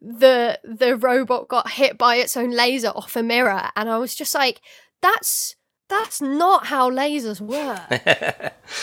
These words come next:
Speaker 2: Yeah.
Speaker 1: Even in the eighties.
Speaker 2: <laughs> I, yeah, I put the couple, the couple's casually having sex in, in a furniture shop. Oh, when the two guys are, like, sorting out blowing up the lift shaft, and one of them just says,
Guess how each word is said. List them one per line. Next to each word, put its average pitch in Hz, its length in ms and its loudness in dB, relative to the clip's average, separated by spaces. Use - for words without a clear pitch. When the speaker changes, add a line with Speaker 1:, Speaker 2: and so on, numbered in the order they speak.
Speaker 2:
Yeah. 101 440 4
Speaker 1:
Even - 140 2
in 339 100 -4
the 311 140 0
eighties. 302 680 -2
Speaker 2:
<laughs> - 840 -2
I, 95 920 -2
yeah, 92 260 2
I 95 100 2
put - 200 -10
the 101 80 -12
couple, 90 480 -8
the 92 120 -2
couple's 87 340 -4
casually 85 380 -6
having 87 260 -6
sex - 320 -2
in, 87 180 -12
in 87 160 -14
a 87 40 -12
furniture 110 380 0
shop. 110 360 2
Oh, 110 140 2
when 98 400 -2
the 98 120 -4
two 107 260 -4
guys 98 340 2
are, 98 40 -2
like, 90 220 -2
sorting - 480 -2
out 92 320 -2
blowing 90 340 -2
up - 220 -4
the 87 160 -4
lift 90 440 -6
shaft, 85 540 -2
and 87 100 -10
one 87 120 -4
of 85 60 -8
them 85 140 -10
just 90 140 -8
says, 87 220 -6